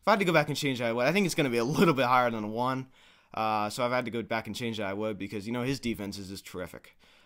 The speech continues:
Uh, but, uh, yeah, I was really busy this week. I had midterms at my school, which is just terrible. Uh, that's, it's horrible. I don't think people realize how terrible that is. So, yeah, halfway through the school year, guys. I can't believe it. I remember I came on here, like, just, like, the day before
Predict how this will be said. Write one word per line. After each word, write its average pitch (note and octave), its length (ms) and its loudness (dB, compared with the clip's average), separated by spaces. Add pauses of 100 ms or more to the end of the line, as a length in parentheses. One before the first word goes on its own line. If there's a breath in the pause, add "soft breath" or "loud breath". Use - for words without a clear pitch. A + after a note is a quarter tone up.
(100)
Uh, F2+ 560 -6
but, G2+ 300 -6
uh, F#2+ 240 -6 (300 soft breath)
yeah, B2+ 100 0
I C3 140 4
was A#2 180 -6
really C3+ 300 4
busy C3+ 260 0
this B2 200 -4
week. C3 180 -2
I A#2 60 0
had A2 100 -4
midterms B2 420 -4
at A#2 80 -4
my G#2 120 -6
school, B2+ 380 -4
which A2+ 160 -4
is F#2+ 220 -10
just - 280 -12
terrible. A#2+ 520 -4 (460 soft breath)
Uh, F#2+ 320 -6
that's, - 680 -8
it's - 220 -10
horrible. E2+ 400 -4
I G#2 80 -6
don't A2 140 -8
think G2+ 120 -8
people G2 200 -8
realize F2+ 240 -8
how D#2 180 -12
terrible C#2 320 -12
that C#2 160 -12
is. A#1 140 -14
So, E2+ 260 -14 (960 loud breath)
yeah, B2+ 240 2
halfway F#3 280 8
through G3+ 140 4
the G3 80 4
school G#3+ 240 6
year, F#3 160 10
guys. E3 220 8
I - 20 0
can't F#3 180 2
believe F#3 200 4
it. - 20 10
I E3 60 12
remember E3+ 240 6
I E3 80 8
came F3 200 2
on F3 140 4
here, F3 220 4
like, D3 260 4
just, C3 260 -10
like, C#3 180 2
the A#2 160 -10
day C#3+ 200 2
before D3 560 0